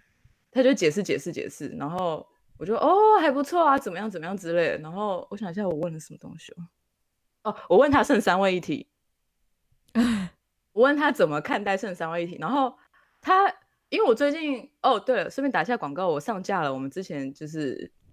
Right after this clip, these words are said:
Speaker 1: 讲的那个情人节的那，那个 podcast，然后我们情人节那里面在讲圣派翠克嘛。
Speaker 2: 嗯。
Speaker 1: 我，我 review 了一下，发现圣派翠克的那个，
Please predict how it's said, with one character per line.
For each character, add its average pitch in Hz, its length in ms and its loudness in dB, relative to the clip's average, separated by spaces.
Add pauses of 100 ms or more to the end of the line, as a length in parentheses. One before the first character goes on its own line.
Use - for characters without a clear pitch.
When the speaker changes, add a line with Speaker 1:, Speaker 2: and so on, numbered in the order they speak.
(280)
Speaker 1:
讲 147 160 4
的 147 100 -2
那 160 220 -2
个 127 340 2
情 - 180 -6
人 143 200 0
节 139 180 0
的 127 180 2
那， 143 280 -4
那 147 200 -4
个 110 320 -2
podcast， - 580 -10
然 160 140 0
后 208 200 4
我 175 80 0
们 175 100 2
情 233 100 2
人 226 80 4
节 214 120 4
那 233 120 4
里 208 60 4
面 180 100 0
在 208 140 4
讲 170 160 2
圣 - 160 -2
派 165 160 0
翠 147 160 0
克 147 160 -4
嘛。 - 180 -10 (380)
Speaker 2:
嗯。 202 560 -6 (140)
Speaker 1:
我， 165 160 2
我 185 120 6 (280)
review 202 340 2
了 240 100 6
一 220 40 8
下， 320 120 6
发 262 160 4
现 294 220 2
圣 285 100 2
派 277 160 4
翠 262 160 4
克 233 220 0
的 175 160 2
那 185 160 -6
个， 104 680 -2